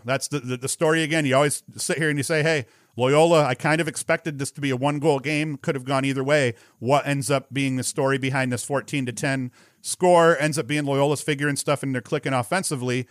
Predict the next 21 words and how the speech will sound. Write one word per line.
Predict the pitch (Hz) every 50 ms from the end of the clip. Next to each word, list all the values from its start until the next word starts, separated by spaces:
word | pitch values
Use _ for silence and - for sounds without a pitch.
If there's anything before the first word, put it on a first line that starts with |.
| _ _ _
Why? | - 101 107 120 127 135 143 151 170 170 - _ _ _ _ -
Because | 127 117 - 151 131 117
they're | - 131
getting | 117 135 131 131 127 123 123 117 - -
a, | 113 107 95 95 -
winning | 123 143 151 143 131
a | 120
bunch | 104 151 165 160 - 147
of | 123
draws. | 110 139 135 131 120 113 113 107
Bailey | 101 120 131 139 139 127
Savio | - - 143 135 127 131 131 127
wins | 123 123 120 107
nineteen | 107 117 127 139 135 - - 147 135
of | 120
twenty-eight | - - - 139 127 123 123 131 127 135 -
on | 120 127 123
the | 127 117
day | 120 127 127 123 123
for | - - 135 123 120
Loyola, | 120 117 110 117 127 143 143 147 143 147 -